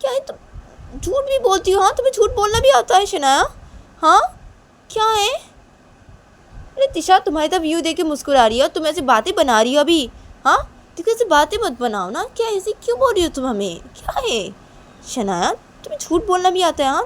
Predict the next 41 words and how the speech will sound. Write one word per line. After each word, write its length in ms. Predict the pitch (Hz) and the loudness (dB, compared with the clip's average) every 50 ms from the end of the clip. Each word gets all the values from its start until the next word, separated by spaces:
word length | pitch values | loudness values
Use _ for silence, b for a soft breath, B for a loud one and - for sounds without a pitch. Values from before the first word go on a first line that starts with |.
| - | -6
तुम 80 | - 370 | -8 -8
तो 140 | 415 - 466 - B B B B B B B B B - | -4 -2 -4 -4 B B B B B B B B B -12
कितनी 220 | - - - 523 | -12 -8 -6 -4
अच्छी 360 | 508 440 294 - - - 466 440 | -2 -2 -2 -4 -6 -2 0 2
हो, 140 | 415 415 | 2 2
तुम, 160 | 415 415 392 370 370 349 349 339 - - - - - - - | 0 -2 -2 -4 -4 -6 -8 -12 -14 -20 -20 -20 -20 -20 -16
तुम 100 | - - | -14 -14
झूठ 420 | - - - - - 359 - - | -14 -14 -16 -10 -8 -6 -6 -2
भी 80 | - 466 | -2 -2
बोल 240 | 466 - 415 415 381 | 0 0 -2 -2 -2
सकती 360 | - - 349 - - - 403 | -4 -6 -8 -8 -6 -6 -4
हो 80 | 381 | -4
ऐसी, 200 | 403 349 - 370 349 370 392 - - - | -4 -4 -6 -8 -8 -8 -10 -14 -16 -14
क्या 120 | - 370 359 | -10 -8 -8
है? 240 | 392 453 466 466 554 - - B B B B B B B - - - - - | -6 -6 -6 -8 -8 -10 -14 B B B B B B B -20 -20 -20 -18 -14
तो 80 | - 190 | -14 -14
शनाया 260 | 190 - 196 - - | -12 -12 -14 -14 -14
बोलती, 180 | - - - - - - - | -14 -14 -14 -16 -16 -8 -6
मैं 120 | 403 440 | -4 -4
कोई 160 | 453 453 494 494 | 2 2 2 4
झूठ 240 | 508 403 415 453 | 4 6 4 4
नहीं 140 | 466 466 480 | 4 2 0
बोल 140 | 453 466 466 | 0 0 0
रही, 100 | 466 480 | 0 0
मैं 100 | 480 480 | -2 0
कोई 100 | 466 494 | 0 0
बातें 340 | 494 - 571 427 480 - 605 | 4 6 6 6 6 4 0
नहीं 120 | 605 554 622 | -2 0 0
बना 200 | 571 523 508 494 | 0 0 0 -2
रही 120 | 494 480 | 0 0
हूँ, 100 | 494 587 | -2 -2
मैं 100 | 554 554 | -2 -2
जो 100 | 587 605 | 0 2
बोल 140 | 605 622 605 | 4 4 2
रही 120 | 453 494 554 | 2 2 -2
हूँ 100 | - 762 | -2 -2
सच 360 | - - - - - - - | -8 -8 -6 -6 -6 -6 -4
बोल 200 | - - 659 659 | 2 4 4 4
रही 160 | - 587 571 | 4 -2 -4
हूँ, 120 | 466 - B B B B B B B B - - | -4 -6 B B B B B B B B -6 -6
मेरी 140 | 640 762 | -4 -4